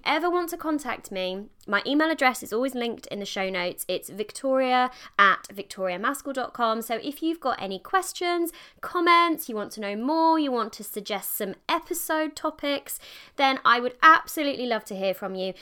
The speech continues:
And I know I say this every time, but it makes my heart so happy when people send me messages saying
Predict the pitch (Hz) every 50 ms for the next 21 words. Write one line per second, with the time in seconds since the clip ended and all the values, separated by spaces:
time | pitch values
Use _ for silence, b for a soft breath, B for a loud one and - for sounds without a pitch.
0 | B B B B B B - 240 247 247 247 254 254 254 - - _ _ _ _
1 | _ _ - 285 294 302 302 311 311 311 311 311 302 302 - 277 269 262 262 247
2 | - 247 233 214 220 214 - - 208 196 190 180 185 180 - 226 202 175 156 147
3 | - - _ _ _ _ _ _ _ _ _ _ - - 320 302 - _ - 262
4 | 302 302 294 311 330 330 330 - - - 349 311 294 277 277 285 262 254 262 233
5 | 208 202 208 - - - - - - - 311 294 285 294 302 311 269 - 262 254
6 | - - 190 175 170 175 170 B B B B B B 240 254 269 285 285 311 320
7 | - 330 294 294 294 285 262 240 220 - 233 190 - 190 185 180 180 180 - -
8 | - - 214 196 196 196 196 196 196